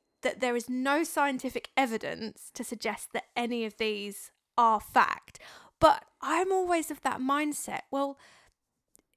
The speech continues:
if someone's thought about it enough and n-, made a note of it enough,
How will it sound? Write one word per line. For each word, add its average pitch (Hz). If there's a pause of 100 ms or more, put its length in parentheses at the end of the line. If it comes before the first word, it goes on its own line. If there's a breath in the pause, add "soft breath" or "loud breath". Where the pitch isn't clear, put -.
(520)
if -
someone's 349
thought 330
about 208
it -
enough 220 (140)
and 220
n-, 233
made 247
a 233
note 254
of 214
it -
enough, -